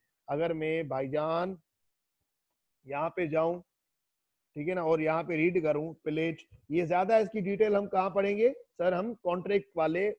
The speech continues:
mercantile law के वाले chapters में पढ़ेंगे, लेकिन यहाँ पे ना आप इसको देख लें, ठीक है? तो sir आप इसको देख लें, read कर लें, तो फिर आगे। अब sir मैं जो loan है, मैं sir जो ये loan है sir किस किस से ले सकता हूँ?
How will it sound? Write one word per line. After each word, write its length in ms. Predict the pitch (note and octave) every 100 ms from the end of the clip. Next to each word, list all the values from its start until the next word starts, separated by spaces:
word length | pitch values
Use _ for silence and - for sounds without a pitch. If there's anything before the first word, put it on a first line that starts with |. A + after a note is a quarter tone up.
| -
mercantile 580 | C#3+ D#3 F#3+ F#3 F3 D#3+
law 180 | D#3 D#3+
के 360 | F3 F3+ - _ _ -
वाले 180 | C#3 D#3
chapters 420 | D#3 D#3 E3+ D#3+
में 100 | E3+
पढ़ेंगे, 380 | C#3 C#3 D#3+ F#3
लेकिन 300 | D#3+ D3 D#3+
यहाँ 220 | C#3+ D3+
पे 120 | D3+
ना 80 | F#3+
आप 200 | E3+ C#3+
इसको 240 | C#3+ - C3+
देख 220 | B2+ A#2 B2
लें, 160 | A#2
ठीक 180 | B2+ F3
है? 120 | A3+ - _ _ -
तो 100 | D#3
sir 180 | D3+ E3
आप 260 | D#3 E3 D#3+
इसको 240 | D3+ E3+
देख 300 | D3 D#3 D#3+
लें, 160 | F#3 F#3
read 260 | D#3+ E3+ D#3+
कर 100 | D#3
लें, 200 | E3+ D3+
तो 100 | B2+
फिर 160 | C#3
आगे। 200 | C3 C3 _ _ _ _ _ _ _ - E3
अब 120 | F3+
sir 240 | A#3+ A#3+ A#3
मैं 360 | E3+ F#3 G#3+
जो 140 | G#3+ A3+
loan 400 | F3 F#3+ A3+ G#3
है, 360 | G3 G#3+ G#3+
मैं 280 | D#3+ F3 G3+
sir 220 | G#3+ G#3+
जो 140 | G3 G#3
ये 180 | G#3+
loan 340 | F3+ D#3+ G3 G3
है 140 | G3+
sir 180 | - G3+
किस 200 | G#3+ G#3
किस 200 | A3+ -
से 100 | A3+
ले 180 | F#3+ E3
सकता 300 | C3+ - C3
हूँ? 160 | A2